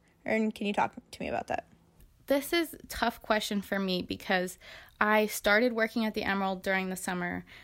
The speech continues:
Speaker 2: I've only done non, or reporting that's not via classes in the pandemic. So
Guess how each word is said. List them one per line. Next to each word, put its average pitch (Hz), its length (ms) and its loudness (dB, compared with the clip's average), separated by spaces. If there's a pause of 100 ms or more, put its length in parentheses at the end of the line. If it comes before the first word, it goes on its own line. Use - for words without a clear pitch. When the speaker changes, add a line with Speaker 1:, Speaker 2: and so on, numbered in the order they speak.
(140)
Speaker 2:
I've 196 240 2
only 208 300 -2
done 185 560 -2 (460)
non, 190 480 -2 (340)
or 208 120 2
reporting 196 520 0
that's 185 220 -2
not 190 380 0
via 185 360 0
classes - 920 -2 (320)
in 247 160 4
the 202 60 -2
pandemic. 190 520 -6
So 190 320 -4